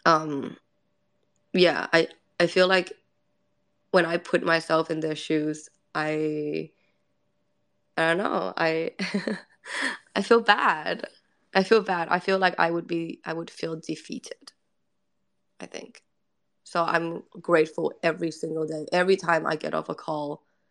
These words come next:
I feel bad for them, but I'm like, "Shit, I love the Runiverse community."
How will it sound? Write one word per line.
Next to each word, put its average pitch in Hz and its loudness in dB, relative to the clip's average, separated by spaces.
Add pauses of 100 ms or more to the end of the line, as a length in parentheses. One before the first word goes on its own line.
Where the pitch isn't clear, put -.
(380)
I 165 -6
feel 170 0
bad 156 -4
for 175 -8
them, 151 -8 (100)
but - -4
I'm 147 -4
like, 143 -8 (120)
"Shit, - -8 (220)
I 160 2
love 165 2 (460)
the 165 0
Runiverse 156 -6
community." - -4